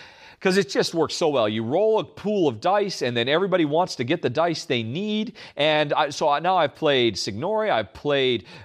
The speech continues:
um, Panamax, I've played, uh, Grand Austria Hotel, I've played Fuse, and I know I've played, I've, I've played Agricola, the dice game. I've played a bunch of dice drafting games,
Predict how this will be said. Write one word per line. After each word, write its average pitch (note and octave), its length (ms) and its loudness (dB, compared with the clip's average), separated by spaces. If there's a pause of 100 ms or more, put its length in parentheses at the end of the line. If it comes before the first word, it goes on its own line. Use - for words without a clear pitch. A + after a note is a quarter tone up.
um, F#2 920 2
Panamax, G#3+ 840 -2
I've A2 260 2
played, A2+ 720 2 (1040)
uh, B2+ 360 2
Grand F3+ 500 2
Austria E3+ 300 2
Hotel, A3 420 0
I've C3 180 0
played C#3+ 300 0
Fuse, A3+ 420 -4
and G3 80 0
I G#3 60 4
know C4+ 140 0
I've A3+ 160 -2
played, F#3 280 0
I've, D3+ 140 2
I've D#3 160 0
played D#3+ 420 0
Agricola, E3 720 0
the F3+ 120 0
dice F#3 360 0
game. A3+ 420 -2 (260)
I've F#3+ 220 0
played A3+ 220 0
a E3+ 60 2
bunch F#3+ 380 -2
of D3 100 0
dice D#3 260 0
drafting G3 360 0
games, G3+ 320 -4